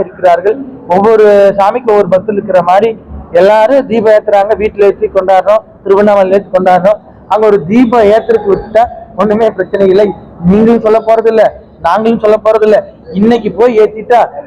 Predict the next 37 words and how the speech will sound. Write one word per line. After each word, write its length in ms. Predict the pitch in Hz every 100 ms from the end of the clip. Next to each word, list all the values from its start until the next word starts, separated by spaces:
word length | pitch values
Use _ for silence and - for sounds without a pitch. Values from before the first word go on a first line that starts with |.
| 185
இனி 140 | 202 185
ஒரு 100 | 202
வருஷத்துக்கு 320 | 226 220 220
அப்புறம் 220 | 226 - 160
தலையை 240 | 185 226
வச்சு 160 | 214 -
பார்க்க 200 | 175 170
மாட்டோம் 240 | 180 202 175
நம்ம 160 | 175
ஆளுங்க. 220 | 170 165 151 185
எப்படி? 180 | 202 247 - - - 208
நம்ம 160 | 226 247
ஆளுங்க 200 | 240 202 -
சா-, 180 | 170 185 131 160
எல்லாருமே 420 | 262 294 302 302
தான் 160 | 226 - - - - -
ஒரு 120 | 180 220
இனம் 240 | 202 175
தான். 120 | 247 - - - - - 185
இன்னைக்கு 300 | 254 233 196
ஏத்துனா 340 | 240 - 175 220 - - -
மறுபடியும் 240 | 180 190
அடுத்த 260 | 185 196 214
ஜோதிக்கு 300 | 185 226 220 247
தான் 100 | 214
அங்க 100 | 185
நம்ம 160 | 165 156 151
தலை 140 | 175
வச்சு 180 | 185 - 165
பார்ப்போம். 300 | 170 165 156 135 - - -
அப்படி 340 | - - 220 - 160
க-, 180 | 170 147
கவர்மெண்ட் 480 | 160 233 254 233 208 -
கொடுத்து, 320 | 185 165 - 220 156
அரசாங்கம் 500 | 190 220 208 190 -
கொடுத்து, 340 | 170 175 - - - - - - - - - - - 123 139
மக்கள்ல 400 | 165 - 233